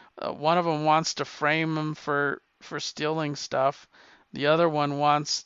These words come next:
to use his brain to put in the Frankenstein monster, and sh-, shenanigans ensue. Um,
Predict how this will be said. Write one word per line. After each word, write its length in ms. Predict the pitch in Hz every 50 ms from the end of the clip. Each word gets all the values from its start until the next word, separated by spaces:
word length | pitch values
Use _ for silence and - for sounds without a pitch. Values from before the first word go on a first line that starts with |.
| -
to 140 | - - 143
use 320 | 143 143 156 160 156 143 -
his 180 | 143 131 123
brain 540 | 123 131 139 147 151 165 156 147 143 143 143
to 100 | - 143
put 220 | - - 151 143
in 300 | 143 147 147 143 - - _ _ - - - _ -
the 100 | - 147
Frankenstein 760 | - - 156 156 156 - 143 - - - 151 147 143 143 143
monster, 680 | 143 147 156 160 165 - - - - 135 135 139 - _ - - - - _ _ -
and 320 | - 147 147 147 143 143
sh-, 240 | - - - 131 - -
shenanigans 880 | - - - 139 135 135 143 147 156 160 151 139 135 131 131 127 127 123
ensue. 520 | 127 127 - - - 135 131 135 135 135 - _ - - - - - - - - _ _ _ - -
Um, 480 | 147 151 151 147 147 147 143 139 127